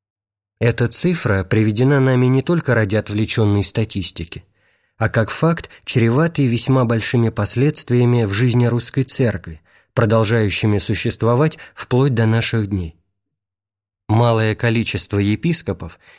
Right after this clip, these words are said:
и необычайная обширность епархий, равных по протяжению иногда целым сотням епархий греческих,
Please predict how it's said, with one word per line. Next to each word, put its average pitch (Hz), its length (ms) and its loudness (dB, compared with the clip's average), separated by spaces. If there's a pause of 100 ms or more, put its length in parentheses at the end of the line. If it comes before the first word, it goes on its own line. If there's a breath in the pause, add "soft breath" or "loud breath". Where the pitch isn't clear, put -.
(100)
и 113 80 4
необычайная 110 800 2
обширность 104 600 -2
епархий, 107 600 -4 (360 soft breath)
равных 110 440 2
по 107 100 -2
протяжению 117 760 2
иногда 107 400 0 (240 loud breath)
целым 117 380 0
сотням 120 480 0
епархий 98 500 -2
греческих, 107 720 -4